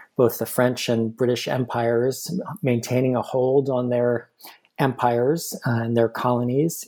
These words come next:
in the post-World War Two period. Uh, similarly, the, the United States,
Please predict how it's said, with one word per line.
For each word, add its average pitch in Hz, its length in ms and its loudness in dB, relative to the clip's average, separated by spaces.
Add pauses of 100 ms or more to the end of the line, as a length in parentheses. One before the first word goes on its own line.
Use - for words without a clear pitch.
in 120 440 2 (300)
the 135 80 -2
post-World 127 640 0
War 113 160 2
Two 117 220 0
period. 117 580 0 (400)
Uh, 123 200 -2
similarly, 135 580 2
the, 117 560 -2
the 131 100 -2
United 117 300 2
States, 120 520 2